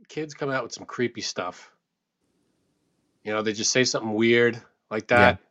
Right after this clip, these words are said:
Speaker 1: and you, it just knocks you out. Like, if a grown,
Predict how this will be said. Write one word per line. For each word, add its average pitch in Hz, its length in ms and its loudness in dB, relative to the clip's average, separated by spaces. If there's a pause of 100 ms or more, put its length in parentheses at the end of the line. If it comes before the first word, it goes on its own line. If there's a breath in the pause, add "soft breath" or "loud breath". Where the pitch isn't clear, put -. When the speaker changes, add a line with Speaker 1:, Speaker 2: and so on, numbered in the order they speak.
(400)
Speaker 1:
and 110 120 -4
you, 107 160 -4
it 107 100 -6
just - 240 -6
knocks 117 580 0
you 123 80 4
out. 117 120 -2
Like, 131 200 -2
if 147 120 0
a 131 60 2
grown, 135 420 4